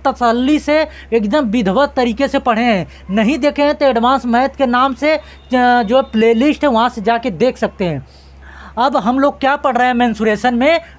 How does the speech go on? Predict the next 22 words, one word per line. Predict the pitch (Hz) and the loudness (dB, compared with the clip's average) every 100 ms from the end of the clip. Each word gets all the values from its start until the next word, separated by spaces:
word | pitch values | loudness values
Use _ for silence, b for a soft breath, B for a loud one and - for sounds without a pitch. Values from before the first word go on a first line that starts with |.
| - - | -20 0
टू | 254 233 | 2 4
डी। | 269 233 135 B B - | 2 0 -2 B B -4
इसमें | 247 - 285 320 | -4 -2 -2 0
देखिए | 277 277 302 311 285 254 | 0 0 0 0 2 0
त्रिभुज | - 254 214 190 302 262 | -2 -2 0 2 2 2
आता | 269 262 - | -2 0 0
है, | 247 269 277 | 2 2 2
आयत | 233 226 262 294 277 | 2 2 0 0 0
आता | 247 247 262 | 0 0 0
है, | 240 254 | 2 0
वर्ग | 170 220 277 262 | 2 0 2 0
आता | 247 240 - 254 | 0 0 0 0
है, | 220 269 294 285 B B B | 2 4 2 0 B B B
फिर | 247 247 | -4 -2
जो | 240 | 2
है | 269 | 2
चतुर्भुज | 285 262 254 202 175 285 254 | 2 -2 0 0 0 0 0
आता | 247 240 254 | -2 0 0
है, | 233 | 0
वृत्त | 185 196 285 269 | -2 -4 -2 0
आता | 254 247 262 | -2 0 0
है, | 247 | 0